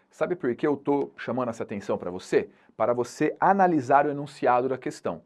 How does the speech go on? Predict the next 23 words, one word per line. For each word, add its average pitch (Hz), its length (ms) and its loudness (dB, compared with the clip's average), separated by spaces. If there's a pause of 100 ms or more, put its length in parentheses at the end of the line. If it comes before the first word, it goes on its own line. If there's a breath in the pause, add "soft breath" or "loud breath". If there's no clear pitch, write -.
(300 soft breath)
Se - 140 -6
a 117 60 -4
questão 127 280 -2
está 147 200 -4
perguntando, 143 760 -4 (240 soft breath)
"Nos 330 220 -8
termos 247 480 2
da 208 100 2
Constituição 202 720 -4
Federal", 170 640 4 (1000)
e 110 60 -14
perguntar 117 460 0
qual 107 180 0
é 104 60 4
o - 20 -12
princípio 101 460 -10
expresso, - 600 -2 (480 soft breath)
aí 104 200 2
você 120 160 -6
vai 113 100 -2
tá 120 80 -4
falando 127 400 2
do 180 320 8